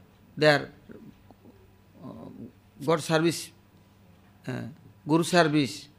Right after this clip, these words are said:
Guru Seva, Vaishnava Seva, possible destroy and, uh,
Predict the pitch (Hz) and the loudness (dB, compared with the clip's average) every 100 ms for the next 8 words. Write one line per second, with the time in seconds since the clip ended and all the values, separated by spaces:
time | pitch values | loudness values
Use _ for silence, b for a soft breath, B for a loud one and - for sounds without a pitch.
0 | - 151 151 170 151 147 147 185 - 139 | -4 -4 -2 0 2 0 -2 -6 -4 -4
1 | 123 b b b b - 160 175 175 156 | -4 b b b b -4 -4 -2 -2 0
2 | 147 - 175 185 202 - - _ - 123 | -2 -2 0 2 2 -6 -20 _ -8 -8
3 | - - 214 - _ - - 160 | -8 -18 -20 -20 _ -20 -8 -8